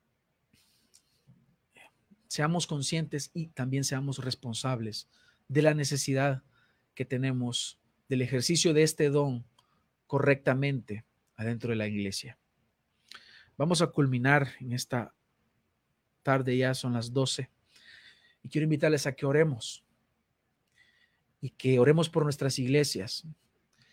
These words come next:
que oremos por las iglesias, y que el Señor ponga la conciencia correcta en cuanto la, en cuanto a la administración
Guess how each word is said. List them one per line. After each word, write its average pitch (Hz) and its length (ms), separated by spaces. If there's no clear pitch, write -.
que - 80
oremos 170 260
por 160 380
las 143 300
iglesias, 170 760
y 135 100
que 170 100
el 160 80
Señor 170 580
ponga 202 260
la 196 140
conciencia 175 600
correcta 165 500
en 139 120
cuanto 160 460
la, 147 320
en 135 120
cuanto 156 260
a - 20
la 156 60
administración 147 1040